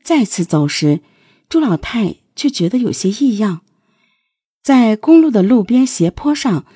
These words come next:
有一处垃圾堆，垃圾的臭味让过往路人都避之不及。往常时，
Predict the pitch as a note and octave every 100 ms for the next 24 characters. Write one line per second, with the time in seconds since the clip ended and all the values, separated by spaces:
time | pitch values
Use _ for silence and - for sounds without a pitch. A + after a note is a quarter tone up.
0 | _ _ _ G3 E3 D3 D#3+ - G#3 E3
1 | G3 G3 G3+ F#3+ G3 F#3+ - _ _ _
2 | _ D4+ D#4 D#4+ D4+ - - C#4 F#3 F3
3 | D3 - _ _ G#3 F#3+ E3 E3+ C#4 G3
4 | D#3 G#3+ F#3+ D3 C#3+ D#3+ _ - F#3+ F#3+
5 | A#3 D#3+ D3 D#3+ - D3 C#3+ - _ _
6 | _ _ _ _ _ - E3+ E3 E3+ G3
7 | - D#3 D3+